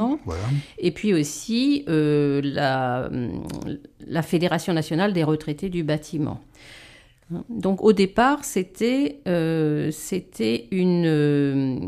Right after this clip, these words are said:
Speaker 2: c'était d'abord un atelier de menuiserie, je crois, hein ?
Speaker 1: Ben, oui, ça c'est, c'est, ils sont démarrés à trois, hein. Il y avait ju-, euh, pas trois,
Speaker 2: Pas
Speaker 1: euh,
Speaker 2: trois la ville, mais
Speaker 1: euh,
Speaker 2: trois
Speaker 1: pas trois,
Speaker 2: personnes.
Speaker 1: oui, euh, oui, voilà. Nous avions à l'époque, euh, donc, euh,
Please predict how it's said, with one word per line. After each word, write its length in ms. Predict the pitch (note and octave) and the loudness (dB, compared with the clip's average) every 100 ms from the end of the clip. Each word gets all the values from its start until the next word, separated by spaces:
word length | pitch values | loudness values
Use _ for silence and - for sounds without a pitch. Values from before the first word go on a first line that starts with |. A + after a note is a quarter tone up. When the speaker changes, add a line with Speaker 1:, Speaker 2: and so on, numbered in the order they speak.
| F2 - - - - | -6 -8 -12 -10 -8
Speaker 2:
c'était 240 | F3+ G3 | -4 0
d'abord 260 | F3 G3+ A3 | 2 4 4
un 100 | F#3 | 4
atelier 360 | F#3+ F#3+ A#3+ | 4 2 4
de 80 | F3+ | 6
menuiserie, 720 | F#3 A#3 A3+ G3+ E3 C#3+ - - | 8 10 8 6 0 -6 -12 -10
je 100 | D#3 | -8
crois, 300 | D3 - C#3+ - - F3+ | -6 -6 -6 -8 -12 -8
hein ? 140 | G#3+ - - - - - - - - | -8 -10 -20 -20 -20 -20 -18 -16 -4
Speaker 1:
Ben, 120 | G#2 C3 - - | 0 0 -2 -6
oui, 280 | - F3+ D#3+ - - | 4 6 6 0 0
ça 160 | B2+ | 2
c'est, 180 | A2+ D#3 D3+ C3 | 6 8 8 6
c'est, 200 | - D3+ | 6 6
ils 200 | C#3+ C#3+ | 6 2
sont 180 | D3 | 6
démarrés 460 | C3 B2+ B2 - D#3+ | 6 6 4 4 4
à 80 | A#2 | 2
trois, 480 | - E3+ E3 G2+ B2 | 2 4 4 6 6
hein. 100 | D#3 A2 A2 | 4 2 0
Il 80 | G#2+ | 2
y 60 | |
avait 200 | A2+ B2 | 2 4
ju-, 180 | A#2+ B2 | 2 2
euh, 200 | A2 G#2+ | 0 0
pas 300 | G2 G#2 F#2+ - - - | 0 0 0 -4 -14 -12
trois, 480 | - C#3 D3 B2 G2+ | -2 4 4 4 4
Speaker 2:
Pas 120 | C3+ G3 | 4 4
Speaker 1:
euh, 80 | - | 4
Speaker 2:
trois 160 | F3 | 6
la 100 | F3+ | 6
ville, 220 | F#3 G3+ | 6 4
mais 100 | E3+ | 6
Speaker 1:
euh, 60 | D3+ | 4
Speaker 2:
trois 180 | - D3+ | 8 10
Speaker 1:
pas 40 | |
trois, 280 | D3+ D#3+ E3+ | 10 10 12
Speaker 2:
personnes. 200 | E3 B2+ | 12 12
Speaker 1:
oui, 60 | C#3 | 8
euh, 80 | B2 - C#3 D3+ | 4 2 4 4
oui, 80 | C3+ - | 2 -2
voilà. 320 | B2+ B2 G#2 - A2 B2 C3 C3+ | 0 0 -2 -8 -6 0 4 8
Nous 240 | C3+ C3 | 8 8
avions 400 | B2+ B2 D3 C#3 | 4 6 8 8
à 40 | B2 | 6
l'époque, 460 | B2 D3+ C#3+ - | 4 4 4 4
euh, 80 | A#2 | 2
donc, 300 | A2+ B2 - | 6 6 4
euh, 400 | G#2 G2+ F2+ | 0 -2 -2